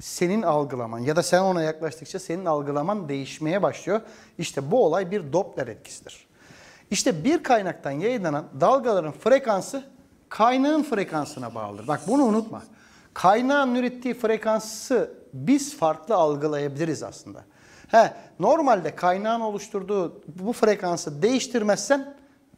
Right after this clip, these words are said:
aslında frekans değişmiyor. Yani kaynağın oluşturduğu dalganın frekansı değişmiyor. Ve burada lazım olan şeyleri hatırlatalım. Dalgaların hızı ortamdan etkilenirdi. Ama dalga boyu neydi genel formülümüz bizim? Lambda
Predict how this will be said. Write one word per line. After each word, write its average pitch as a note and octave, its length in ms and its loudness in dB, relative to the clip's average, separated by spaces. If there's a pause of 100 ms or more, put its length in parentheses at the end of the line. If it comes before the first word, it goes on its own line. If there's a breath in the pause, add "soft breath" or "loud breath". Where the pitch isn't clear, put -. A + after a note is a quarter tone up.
(180)
aslında F3 280 0
frekans G#3+ 500 0
değişmiyor. E3 360 -4
Yani D#3+ 180 -2
kaynağın F3+ 380 -4
oluşturduğu D3 480 -6
dalganın D#3+ 340 0
frekansı D#3 600 -4
değişmiyor. - 460 -4 (500 loud breath)
Ve A#3 140 6
burada E4 260 2
lazım A3 340 4
olan G3+ 200 -2
şeyleri E3+ 280 -6
hatırlatalım. G2+ 440 -10 (460 soft breath)
Dalgaların A3 640 2
hızı A3+ 260 -2
ortamdan G3 540 0
etkilenirdi. D#3+ 760 -4 (600 loud breath)
Ama E3 380 4
dalga F#3+ 380 2
boyu G#3 260 4 (480)
neydi F3 280 -4
genel C#3+ 300 -6
formülümüz C3 560 -8
bizim? F3+ 240 -4 (360 loud breath)
Lambda C3+ 560 -2